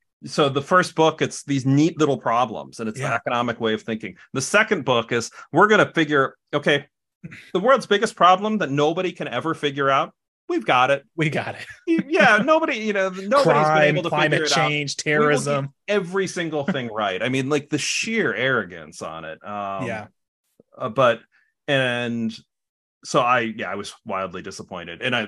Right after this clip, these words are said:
Speaker 1: you know, and part of it was the first book was kind of so revolutionary in some
Speaker 2: Yeah.
Speaker 1: ways. But, um,
Speaker 2: So
Speaker 1: no,
Speaker 2: I will
Speaker 1: so
Speaker 2: say there's,
Speaker 1: I,
Speaker 2: there's
Speaker 1: let
Speaker 2: another
Speaker 1: me
Speaker 2: Thaler book in there. You got,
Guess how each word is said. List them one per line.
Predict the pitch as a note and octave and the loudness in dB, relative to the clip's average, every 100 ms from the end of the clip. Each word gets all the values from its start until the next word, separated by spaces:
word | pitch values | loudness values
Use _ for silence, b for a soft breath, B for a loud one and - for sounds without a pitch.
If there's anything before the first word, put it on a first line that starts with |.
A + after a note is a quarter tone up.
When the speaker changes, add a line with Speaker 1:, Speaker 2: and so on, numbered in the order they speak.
| B2+ | -2
Speaker 1:
you | C#3 | 0
know, | B2 B2 | 2 0
and | C#3 C3 | -4 0
part | F3 C#3+ | 2 2
of | G#2+ | 0
it | |
was | F#2 - | -6 -12
the | |
first | A2 A2+ | -10 -10
book | - F#2 | -10 -16
was | F#2+ F2+ E2 - _ _ | -16 -20 -18 -20 _ _
kind | - B2+ G#2 | -8 -6 -6
of | |
so | - A2+ | -4 -4
revolutionary | F#2 F#2 F2 F#2+ G2 F#2+ E2 D#2+ D2+ | -4 -6 -8 -12 -12 -12 -10 -12 -14
in | D#2 | -16
some | - E2+ | -14 -12
Speaker 2:
Yeah. | B2+ A2+ | -8 -10
Speaker 1:
ways. | - - | -10 -20
But, | E2 _ _ _ _ C3 | -20 _ _ _ _ 4
um, | C3+ C3 B2 A2+ _ _ _ _ _ _ _ _ | 6 8 6 0 _ _ _ _ _ _ _ _
Speaker 2:
So | D3 | 2
Speaker 1:
no, | |
Speaker 2:
I | D3+ | 4
will | F3 | 4
Speaker 1:
so | |
Speaker 2:
say | G3+ | 4
there's, | F3 F3 | 4 2
Speaker 1:
I, | - | -2
Speaker 2:
there's | C#3+ | -2
Speaker 1:
let | D3+ | 2
Speaker 2:
another | D#3+ F#3 | 2 2
Speaker 1:
me | D3+ | 2
Speaker 2:
Thaler | G3+ B3 D3+ | 2 2 2
book | C3+ C3 | 0 -4
in | B2 | -6
there. | A#2+ B2+ - _ _ - | -8 -10 -14 _ _ -8
You | C3+ | 0
got, | D3+ F3+ | 2 0